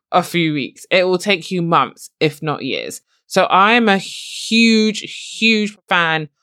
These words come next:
of you promoting your own stuff. And then number two is affiliate marketing. So if you've not heard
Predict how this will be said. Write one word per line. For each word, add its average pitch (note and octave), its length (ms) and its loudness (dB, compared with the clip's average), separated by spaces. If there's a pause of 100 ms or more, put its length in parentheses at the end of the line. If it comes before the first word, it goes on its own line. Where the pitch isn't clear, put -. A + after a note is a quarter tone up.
(220)
of E3 240 0
you F3 460 -4 (100)
promoting D#3+ 560 -4
your C#3+ 240 -2
own D3 400 0
stuff. - 640 -4 (400)
And G3 220 2
then A3 460 2 (240)
number C4+ 480 2 (100)
two A#3 800 2 (340)
is F#3 200 2 (120)
affiliate F#3+ 1000 0
marketing. C#3 640 -4
So F3 160 2
if F3+ 160 0
you've A3 160 2
not A#3+ 260 2
heard F#3 480 2